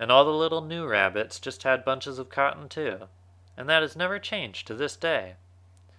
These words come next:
And when King Lion heard how he'd been fooled by Grandpa Hare, with that prophecy that he just made up right there out of his head,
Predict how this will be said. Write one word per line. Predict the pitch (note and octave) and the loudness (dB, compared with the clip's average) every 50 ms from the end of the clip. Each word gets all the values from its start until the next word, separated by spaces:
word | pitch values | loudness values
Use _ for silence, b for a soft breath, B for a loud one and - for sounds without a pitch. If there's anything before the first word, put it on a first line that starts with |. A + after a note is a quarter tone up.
| b b b b b b b b b b b b b b b b b b b b b b b | b b b b b b b b b b b b b b b b b b b b b b b
And | B2+ C#3+ D#3 | -4 0 0
when | D#3+ D#3 | 0 -2
King | - - G3 A3 G3 | 2 2 2 4 6
Lion | C#3+ C#3+ F3 F#3+ F3+ D#3 C3+ | 6 6 8 6 6 4 2
heard | A#2+ D3 E3 D#3+ C3 | 4 4 4 4 6
how | B2+ C3 B2+ | 6 6 6
he'd | A#2+ B2 B2 A#2 | 6 4 0 -2
been | A#2 A2+ G#2+ G2+ | -4 -6 -6 -6
fooled | - - C#3+ D3+ D#3 C#3+ A#2 G2+ F#2+ | -10 -6 -2 0 2 2 0 4 6
by | G#2 G2+ G2 | 6 6 6
Grandpa | F#2+ G#2 G#2+ G#2+ - A2+ G#2+ G#2+ | 4 2 0 2 4 4 4 4
Hare, | G2+ A2 B2 A#2+ G#2 F#2 F#2 F2+ F#2 - b b b b b b b b | 4 2 2 2 2 2 0 -4 -8 -14 b b b b b b b b
with | A2+ A2 | 0 10
that | - C3 B2+ A#2+ - | 12 12 12 12 8
prophecy | - C#3+ D3 C#3+ - C#3 - - A#2+ G#2+ G2 | 6 8 8 8 6 0 -4 -2 -2 -2 0
that | G2 G#2 G#2 G#2+ | 0 -2 -2 -2
he | B2+ B2 | -4 -2
just | A#2 A#2+ A2 F#2+ | -2 -4 -4 -2
made | A#2+ A#2+ A#2 A#2+ A2+ | -2 0 0 2 4
up | A#2 B2 A2 - - | 2 2 2 0 -4
right | G2+ G2+ A2+ B2 C3 C3 - | 2 6 6 6 6 4 2
there | - C#3 D#3 C#3 G#2+ G2+ | 4 6 6 8 8 8
out | G2 G2 G2 | 6 6 4
of | F#2+ | 2
his | G2 F#2 - | -2 -4 -2
head, | - B2+ B2+ A2+ F#2+ F2+ F2+ | 0 0 0 2 0 -4 -6